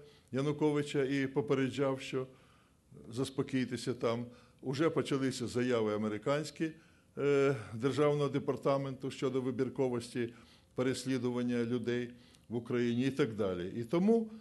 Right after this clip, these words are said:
отака ситуація, що не можуть вони повторити марш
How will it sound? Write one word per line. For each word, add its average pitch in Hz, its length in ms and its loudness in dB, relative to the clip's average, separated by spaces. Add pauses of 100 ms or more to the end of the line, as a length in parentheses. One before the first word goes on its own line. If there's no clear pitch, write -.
(260)
отака 170 680 4
ситуація, 175 880 2 (600)
що 143 380 4
не 147 180 4
можуть 156 440 6
вони 139 220 2
повторити 139 800 0 (540)
марш 147 460 2